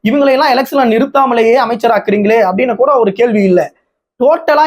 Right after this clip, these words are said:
இந்த பேட்டியே ஒரு ஸ்கிரிப்டட் பேட்டியா தான் இருக்கு. அதுலயும் முக்கியமா அண்ணாமலையை பத்தி நெறியாளர் ஒரு கேள்வி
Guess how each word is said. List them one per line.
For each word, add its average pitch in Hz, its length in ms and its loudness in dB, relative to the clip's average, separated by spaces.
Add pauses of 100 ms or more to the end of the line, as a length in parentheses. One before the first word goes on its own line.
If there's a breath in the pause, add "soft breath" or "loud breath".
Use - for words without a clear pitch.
இந்த 233 180 0
பேட்டியே 277 400 0
ஒரு 196 160 -2
ஸ்கிரிப்டட் - 540 -4
பேட்டியா 214 320 0
தான் 247 140 0
இருக்கு. 190 220 -2 (400 loud breath)
அதுலயும் 269 360 2
முக்கியமா 269 300 0 (100)
அண்ணாமலையை 277 580 0
பத்தி 269 220 -2
நெறியாளர் 247 420 0
ஒரு 196 180 0
கேள்வி 247 240 0